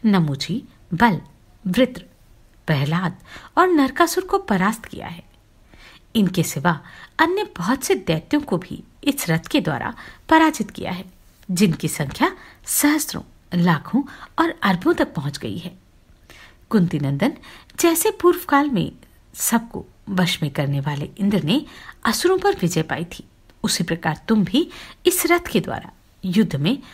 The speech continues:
पराक्रम करके निवात कवचों को परास्त करोगे। यह श्रेष्ठ शंख है, जिसे बजाने से तुम्हें दानवों पर विजय प्राप्त हो सकती है। महामना इंद्र ने भी इसके द्वारा संपूर्ण लोकों पर विजय पाई है।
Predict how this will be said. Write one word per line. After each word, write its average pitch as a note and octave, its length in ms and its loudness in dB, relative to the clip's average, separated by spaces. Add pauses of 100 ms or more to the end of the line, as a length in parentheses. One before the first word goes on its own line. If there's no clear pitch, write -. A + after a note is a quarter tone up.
(240)
पराक्रम D4+ 460 2
करके - 400 -4 (460)
निवात G3+ 400 4
कवचों D3 340 0
को - 200 -12 (220)
परास्त C4 380 2
करोगे। - 380 -10 (1000)
यह G4+ 60 4
श्रेष्ठ G4 420 2
शंख F3 380 2
है, - 280 -12 (420)
जिसे F3 320 0
बजाने D3 560 0
से - 280 -10 (420)
तुम्हें F#4+ 300 4
दानवों B3+ 380 0
पर F#4+ 240 -2
विजय F3+ 240 0
प्राप्त F3+ 340 -2
हो E3 60 -2
सकती - 400 -12
है। F#3 220 -14 (500)
महामना C#3+ 460 2
इंद्र E3 360 0
ने C#3+ 100 0
भी F#4 260 0 (380)
इसके D#4+ 280 2
द्वारा F#4 260 4
संपूर्ण D#4+ 500 2
लोकों F#3 380 2
पर - 160 -4 (220)
विजय A3 260 2
पाई - 240 -10
है। - 180 -14